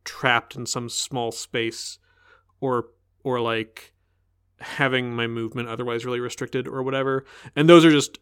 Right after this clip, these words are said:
nightmares that are often very kind of indistinct, but very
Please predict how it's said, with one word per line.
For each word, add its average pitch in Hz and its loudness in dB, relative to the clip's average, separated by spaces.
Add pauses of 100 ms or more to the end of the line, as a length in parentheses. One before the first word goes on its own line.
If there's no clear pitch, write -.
(240)
nightmares 135 -2
that 127 -2
are 127 0
often 127 -2
very 123 -2
kind 127 -10
of 127 -6
indistinct, 131 -6
but 135 -8
very 117 -4